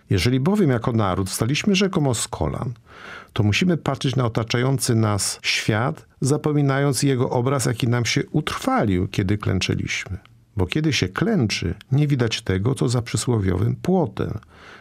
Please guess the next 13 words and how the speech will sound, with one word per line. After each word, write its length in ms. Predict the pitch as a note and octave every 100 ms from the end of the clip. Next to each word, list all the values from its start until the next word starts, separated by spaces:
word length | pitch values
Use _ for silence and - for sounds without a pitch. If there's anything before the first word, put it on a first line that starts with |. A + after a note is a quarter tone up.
| - -
Zaś 200 | G2 -
kiedy 240 | F3 D3+
się 200 | B2+ A#2
wyprostuje 580 | G#2 A2 G#2+ - F3 E3+
kręgosłup 840 | - A2 G2+ F#2+ E2 - A2+ G#2
i 80 | -
popatrzy 440 | B2 A2+ F3 -
na 80 | B2+
otoczenie 440 | A2+ A#2 A2+ B2 A2+
z 80 |
poziomu 460 | - A2+ A2+ G#2+ G2
własnej 400 | G#2+ F#3 F#3 B2
wysokości, 840 | G#2 - - - - - - B2